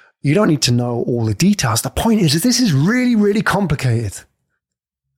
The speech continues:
And this is a very simple deal offer.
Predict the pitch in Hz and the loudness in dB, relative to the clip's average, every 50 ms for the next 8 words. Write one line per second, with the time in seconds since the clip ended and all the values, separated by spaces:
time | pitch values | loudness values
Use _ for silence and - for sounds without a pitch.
0 | _ - 170 165 156 165 240 - _ - 131 165 175 - 220 190 190 147 127 113 | _ -2 0 2 2 0 0 -2 _ -4 -2 0 2 2 0 0 0 -2 -4 -6
1 | 104 - 185 - 175 - - 208 208 202 160 - - _ _ _ - - - - | -4 -2 -2 -2 0 0 0 2 2 0 0 -2 -8 _ _ _ -4 -2 0 2
2 | 185 160 151 151 123 - - 120 120 110 110 - _ _ _ _ _ _ _ _ | 2 2 2 2 0 -2 -2 -2 -2 -2 -4 -6 _ _ _ _ _ _ _ _
3 | _ 135 113 101 165 160 147 135 117 107 104 - _ _ _ - 165 143 - - | _ -14 -4 0 0 2 2 2 0 -2 -6 -12 _ _ _ -2 -2 0 0 -2
4 | - 98 90 - | -4 -4 -8 -10